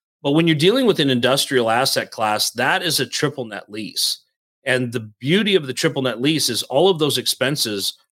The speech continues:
are passed through to the tenant. So,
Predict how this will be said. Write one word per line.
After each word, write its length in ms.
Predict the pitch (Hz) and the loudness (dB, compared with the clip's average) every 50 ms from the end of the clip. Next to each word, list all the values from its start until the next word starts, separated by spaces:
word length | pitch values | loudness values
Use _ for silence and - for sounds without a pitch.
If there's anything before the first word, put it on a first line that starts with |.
| _ - | _ -8
are 100 | 123 113 | -8 -8
passed 480 | - - - 131 139 143 135 - - - | -8 -6 -2 0 0 0 0 0 -2 -2
through 200 | 127 123 123 120 | -2 -2 -2 -2
to 100 | 110 98 | -4 -6
the 80 | 90 90 | -8 -8
tenant. 380 | - - - 113 92 76 - _ _ _ _ _ _ _ _ _ _ _ | -8 -6 -6 -6 -6 -8 -12 _ _ _ _ _ _ _ _ _ _ _
So, 540 | - - 156 139 135 131 131 127 120 - | -2 2 4 4 6 6 4 4 2 -2